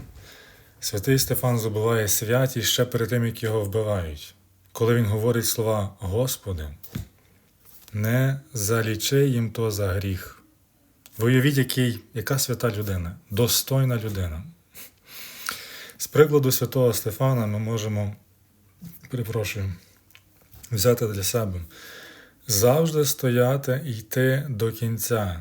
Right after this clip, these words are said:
заради правди. Правда є тяжка. Якщо ви, знаєте, люди, ходите до церкви і сюди по-, підписуються на оцей канал, бо ви хочете слухати якихось там хвальби,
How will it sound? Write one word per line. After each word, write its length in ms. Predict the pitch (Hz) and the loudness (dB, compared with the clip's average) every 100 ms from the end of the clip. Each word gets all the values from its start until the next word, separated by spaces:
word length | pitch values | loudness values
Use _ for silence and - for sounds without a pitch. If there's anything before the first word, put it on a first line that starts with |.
| 123 | -6
заради 500 | 101 107 117 131 127 | -2 0 0 0 -2
правди. 460 | - 123 104 90 73 - _ _ _ _ _ _ _ _ _ _ _ _ _ - | -2 -2 -2 -4 -6 -12 _ _ _ _ _ _ _ _ _ _ _ _ _ -4
Правда 460 | 117 123 156 151 | 2 4 4 6
є 260 | 147 135 135 | 4 4 2
тяжка. 580 | 131 123 - - 117 85 78 _ _ _ _ _ - - - - | 2 0 0 -2 -2 -4 -10 _ _ _ _ _ -20 -20 -20 -6
Якщо 260 | 110 - 160 | 0 4 6
ви, 100 | 151 | 6
знаєте, 340 | 151 160 139 | 6 4 4
люди, 220 | 139 135 | 4 2
ходите 360 | 127 143 143 131 | 4 6 6 4
до 120 | 120 | 0
церкви 560 | 123 131 123 - 90 82 - - - - | 4 6 6 2 -6 -8 -14 -20 -20 -8
і 80 | - | 0
сюди 260 | - 131 143 147 127 117 - | 2 4 4 4 2 -2 -2
по-, 100 | 117 | -2
підписуються 840 | - 117 - 151 143 127 123 - | 0 -4 6 6 6 2 0 2
на 120 | 120 | 2
оцей 300 | 120 117 139 | 2 2 2
канал, 480 | 139 123 131 123 90 - - - - - | 4 2 2 2 0 -6 -18 -20 -10 0
бо 100 | 117 | 4
ви 120 | 139 | 4
хочете 480 | 139 151 143 - - | 6 6 4 0 2
слухати 840 | - 127 143 139 123 120 107 98 | 2 2 2 2 2 2 0 -2
якихось 600 | 107 104 143 139 113 - | -6 -4 -4 -2 -2 -2
там 220 | - 113 | -2 -2
хвальби, 760 | 98 - 110 117 110 127 135 | -4 2 4 4 4 4 4